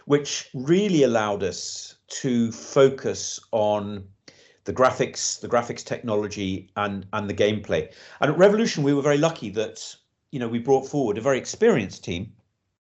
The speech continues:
Um, you know, from a, from a, from a, from, from, you know, an art perspective, the art director who worked very closely with Dave, um, Sucha, Sucha Singh, um, you know, had worked at Revolution on Broken Sword three. So,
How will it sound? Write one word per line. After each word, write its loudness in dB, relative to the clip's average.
Um, -2
you -6
know, -2
from -2
a, 2
from -4
a, 2
from -8
a, -6
from, -6
from, -6
you -4
know, -4
an -6
art 2
perspective, -6
the 2
art 4
director -6
who -8
worked -2
very -4
closely 0
with -10
Dave, -4
um, -6
Sucha, -2
Sucha -8
Singh, 0
um, 0
you -2
know, 2
had -2
worked 2
at -2
Revolution -4
on -2
Broken 0
Sword -6
three. -4
So, 2